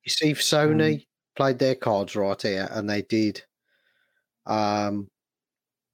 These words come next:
Speaker 1: their gaming service, if they made it more like Game Pass, I think they would
Speaker 2: <gasps>
Speaker 1: kill it.
Speaker 2: They do have it like Games Pass.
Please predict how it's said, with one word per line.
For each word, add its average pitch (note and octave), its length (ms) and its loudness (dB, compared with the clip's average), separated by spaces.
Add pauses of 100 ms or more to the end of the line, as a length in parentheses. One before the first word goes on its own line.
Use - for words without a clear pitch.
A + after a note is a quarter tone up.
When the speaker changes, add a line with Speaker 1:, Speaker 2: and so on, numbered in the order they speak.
(640)
Speaker 1:
their A2 580 2 (360)
gaming A#2 380 2
service, G2+ 540 0
if B2 100 0
they B2+ 160 4
made C#3 300 2
it C3+ 140 0
more B2+ 320 4
like A2 480 0 (1000)
Game A2+ 240 2
Pass, - 540 -6 (640)
I - 40 -10
think A2 200 -2
they G#2 100 -4
would F#2 100 -8
Speaker 2:
<gasps> - 80 -12
Speaker 1:
kill G2+ 200 -2
it. - 160 -4 (880)
Speaker 2:
They C3 100 -2
do F#3 180 4
have A#3+ 160 4
it A#2 80 0
like A2+ 140 -2
Games G#2 220 -2
Pass. - 360 -10